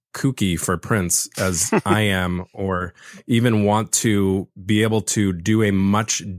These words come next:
Speaker 1: different, um, examination of his life and his music, because he is one of those that is not just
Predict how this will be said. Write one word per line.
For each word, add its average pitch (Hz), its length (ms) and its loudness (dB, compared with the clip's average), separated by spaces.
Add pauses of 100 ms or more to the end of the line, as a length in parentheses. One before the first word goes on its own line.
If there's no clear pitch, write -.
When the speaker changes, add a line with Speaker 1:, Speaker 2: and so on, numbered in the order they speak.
(140)
Speaker 1:
different, 135 680 0 (520)
um, 101 320 2
examination 110 1080 0
of 95 280 -2
his 101 280 -2
life 101 420 0
and 98 140 -2
his 95 160 -2
music, 101 500 0
because 95 520 0
he 107 220 0
is 98 160 0
one 98 200 0
of 101 120 0
those 95 320 0
that 92 120 0
is 85 160 -2
not 90 360 -2
just 95 460 -2